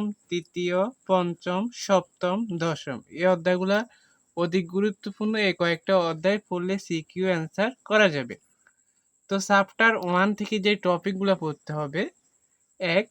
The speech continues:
পৌরনীতির ধারণা ও পরিধি, তারপরে দুই, সুশাসন বৈশিষ্ট্য, তিন, পৌরনীতি ও সুশাসনের ক্রমবিকাশ। এটা এখান থেকে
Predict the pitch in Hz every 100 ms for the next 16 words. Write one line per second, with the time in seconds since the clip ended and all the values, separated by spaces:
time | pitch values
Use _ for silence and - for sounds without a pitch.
0 | _ _ 190 190 202 214 214 214 220 165
1 | 156 156 180 185 175 170 156 156 160 247
2 | - _ _ _ _ _ - 180 180 190
3 | 180 180 180 269 - - 214 202 226 214
4 | - 226 220 180 170 160 190 - - 147
5 | 247 _ _ _ _ _ - 196 135 110
6 | _ - 196 208 220 226 220 - 220 180
7 | 170 175 - 180 180 208 202 214 180 202
8 | - _ _ _ _ 220 233 202 151 143
9 | - 101 - - - _ _ _ _ _
10 | _ _ - 196 202 196 190 185